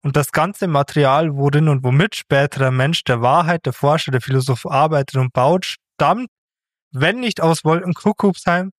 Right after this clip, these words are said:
so jedenfalls doch nicht aus dem Wesen der Dinge. Und Kant postuliert ja ein, ein, ein Ding an sich, eine Realität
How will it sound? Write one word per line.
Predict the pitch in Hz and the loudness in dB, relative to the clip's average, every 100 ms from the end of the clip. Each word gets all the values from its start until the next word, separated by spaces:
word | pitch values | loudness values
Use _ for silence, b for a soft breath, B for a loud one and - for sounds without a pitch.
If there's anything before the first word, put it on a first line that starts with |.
| _ _ _ | _ _ _
so | - 190 | 0 2
jedenfalls | 202 190 180 160 165 - | 4 2 0 0 -2 0
doch | 143 | 0
nicht | 143 214 - 180 | 2 2 0 0
aus | 180 - | 0 0
dem | 170 147 | -2 0
Wesen | 180 240 220 220 | 2 2 0 0
der | 208 - | -2 0
Dinge. | 214 156 110 - _ _ _ | -2 0 -2 -6 _ _ _
Und | 175 165 170 - _ _ | 0 2 0 -8 _ _
Kant | - 175 196 | -4 -4 -4
postuliert | - 165 - 156 190 196 | -4 -2 0 2 2 2
ja | 151 143 - | 2 0 0
ein, | 139 139 | -2 -2
ein, | 139 135 | -4 -4
ein | 143 143 135 | -2 -4 0
Ding | 202 208 | -2 0
an | 165 156 | 0 0
sich, | 156 214 - - | 2 2 -2 -2
eine | 160 165 147 | -2 0 0
Realität | 147 139 147 143 - 151 170 | 0 0 -2 -8 -4 -2 -2